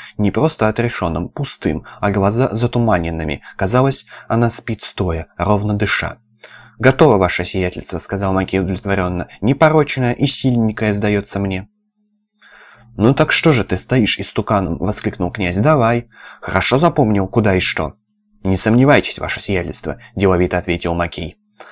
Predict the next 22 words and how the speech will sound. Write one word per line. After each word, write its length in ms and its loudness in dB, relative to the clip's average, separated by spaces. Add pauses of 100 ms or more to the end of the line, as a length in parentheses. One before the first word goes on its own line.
(440)
Встал 320 2
за 80 -2
спиной 320 -2
девочки, 440 0
положил 400 2
ладони 340 0
ей 220 -4
на 100 -6
макушку 500 -6 (140)
и 100 -2
низко 340 2
наклонил 460 0
голову 320 0
к 80 -8
распущенным 560 -4
светлым 380 -6
волосам. 500 -2 (240)
Принялся 420 0
что-то 300 -6
нашёптывать. 680 -6 (360)
Катюшка 520 -2
вдруг 340 0